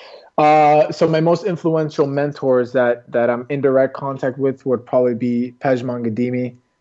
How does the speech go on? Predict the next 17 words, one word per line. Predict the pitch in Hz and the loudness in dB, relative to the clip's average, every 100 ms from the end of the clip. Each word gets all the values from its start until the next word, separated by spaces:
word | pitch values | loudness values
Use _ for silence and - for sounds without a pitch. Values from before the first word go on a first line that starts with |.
| _ - | _ -4
Um, | 117 110 110 104 110 - - | 0 2 0 -2 -6 -10 -6
you | 123 | -2
know, | 120 | 2
we're | 117 120 | 4 4
always, | 123 123 120 | 4 4 2
he's | 120 117 | 0 0
always | 127 123 120 | 2 2 0
helping | 123 127 | -6 -4
me | 120 | -2
out, | 117 117 117 113 | 0 2 0 0
throwing | 131 127 123 | -2 0 -2
us, | 117 113 - | -4 -6 -10
you | - 123 | -8 -6
know, | 113 | -4
some, | 107 120 110 110 - | -4 -4 -2 -4 -8
some | - 120 110 107 - | -6 -2 -2 -4 -4
insight, | 135 123 - 131 127 127 | -2 -2 -2 0 2 0